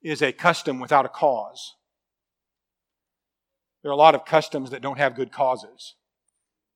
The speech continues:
that don't have good reasons for them. And those customs then would not be expedient or helpful or useful. And so I, I think when we look at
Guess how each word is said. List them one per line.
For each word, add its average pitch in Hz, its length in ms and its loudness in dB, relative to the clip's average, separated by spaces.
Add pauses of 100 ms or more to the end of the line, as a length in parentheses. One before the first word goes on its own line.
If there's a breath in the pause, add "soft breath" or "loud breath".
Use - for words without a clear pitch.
(1040)
that 123 100 -16
don't 139 160 0
have 135 160 2
good 127 140 -8
reasons 127 500 -12
for 107 220 -18
them. - 220 -20 (1300)
And 151 320 0
those 185 260 6
customs 139 480 0
then 131 380 -10
would 139 160 -6
not 139 240 -2
be 127 200 -14
expedient 123 720 -14
or 104 60 -10
helpful - 580 -4 (800)
or 156 120 -6
useful. - 480 -10 (1700)
And 151 60 -16
so 202 120 8
I, 196 220 8
I - 40 8
think 220 200 0
when 196 120 0
we 160 100 -2
look 202 320 8
at 131 440 0